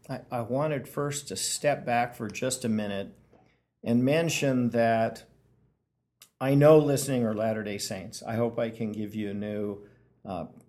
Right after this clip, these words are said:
perspective on, on section four. And for those who are listening who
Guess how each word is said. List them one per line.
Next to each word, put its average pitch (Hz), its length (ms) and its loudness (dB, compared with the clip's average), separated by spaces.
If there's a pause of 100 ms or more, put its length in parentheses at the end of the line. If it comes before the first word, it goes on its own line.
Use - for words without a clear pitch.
perspective 110 960 2
on, 110 380 -4
on 110 180 -4
section 110 560 -4
four. 95 580 -6 (400)
And 127 720 0
for - 280 -4
those 151 420 2
who 147 140 -4
are 135 100 0
listening 123 540 -2
who 123 720 0